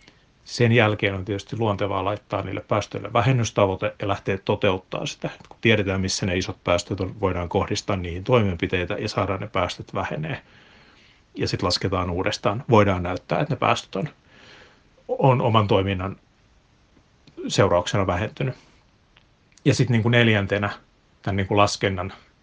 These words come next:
tavoitteen asettamisen, tavoitteen toteuttamisen jälkeen on päästökompensaatio. Sitäkin varten tarvii laskea ne päästöt, että ne tiedetään. Ja sitten kun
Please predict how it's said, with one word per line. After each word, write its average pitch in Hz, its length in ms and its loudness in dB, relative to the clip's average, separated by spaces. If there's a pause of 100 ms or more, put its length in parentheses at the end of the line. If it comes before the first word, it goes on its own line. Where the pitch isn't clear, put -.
tavoitteen 95 440 0
asettamisen, 92 640 -8
tavoitteen 90 500 -4
toteuttamisen 101 720 -4
jälkeen 104 520 -2 (500)
on 104 100 -2
päästökompensaatio. 107 1300 2
Sitäkin 110 380 0
varten 98 300 0
tarvii 98 540 -2 (160)
laskea 120 360 2
ne 101 100 2
päästöt, 98 380 -4
että - 160 -8
ne 107 80 -12
tiedetään. 110 640 2 (1800)
Ja - 200 -2 (100)
sitten - 320 -4
kun 117 360 0